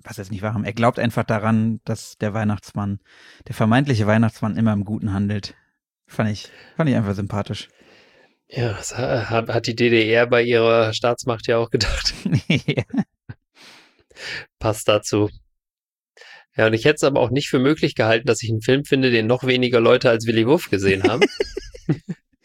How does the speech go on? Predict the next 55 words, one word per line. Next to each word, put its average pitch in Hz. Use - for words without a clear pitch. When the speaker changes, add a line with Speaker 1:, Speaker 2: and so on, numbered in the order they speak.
Speaker 2:
Also 113
hätte 123
ich -
echt 143
nicht -
gedacht, 120
weil 104
ich 104
würd 117
jetzt 120
einfach 113
schon 120
mal 107
zu -
den 104
Zahlen 107
kommen, 104
weil 98
mehr 101
gibt's -
hier 104
halt 101
auch 92
nicht. 95
Es -
gibt -
kein 101
Budget, 101
es 98
gibt -
kein 98
Einspiel, 101
es 95
gibt -
keine 101
Trivia. 95
Es 87
ist -
einfach, -
äh, 95
dahinter 117
nicht 117
viel 117
zu 113
holen, 113
außer 110
der 101
Story. 110
Und 98
es -
ist -
halt 156
ein 117
kurzer 131
Film. 117